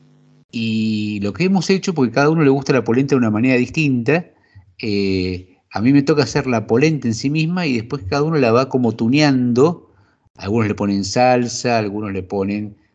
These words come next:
dados de mozzarella, algunos le ponen queso rallado, y cada uno la va, la va acomodando, y tenemos tantas versiones de polenta como, eh, comensales hay en la mesa, ¿sí?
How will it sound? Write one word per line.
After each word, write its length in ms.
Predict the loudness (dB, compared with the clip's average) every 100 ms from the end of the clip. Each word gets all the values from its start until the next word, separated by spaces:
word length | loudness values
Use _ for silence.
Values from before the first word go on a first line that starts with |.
| _ -10
dados 540 | -4 0 2 2 0
de 160 | 0 -2
mozzarella, 920 | -4 -4 -2 2 4 4 2 0 -2
algunos 280 | -2 -2
le 80 | -4
ponen 280 | -2 0 0
queso 280 | -2 -4 -2
rallado, 760 | 0 2 6 6 6 6 2 -4 _ _
y 120 | -10
cada 200 | -2 0
uno 140 | 0 0
la 120 | 0
va, 140 | 0
la 140 | 0 -2
va 80 | -4
acomodando, 960 | -2 -2 -2 -2 -2 -4 -4 -4 -6 _ _ _ _
y 120 | -6 0
tenemos 580 | 2 4 2 -2 -6 _ _
tantas 320 | 0 0 0
versiones 440 | 0 -2 -2 -2 0
de 100 | -2
polenta 680 | 0 2 2 0 0 -2
como, 560 | 2 2 4 2 -2 -6 -20 -20 _ -6
eh, 220 | -4 -2
comensales 580 | -2 0 -2 -2 -2 0
hay 120 | 0
en 80 | 0
la 120 | 0
mesa, 460 | 0 -2 -4 -12 -16 _ -12
¿sí? 240 | -4 -4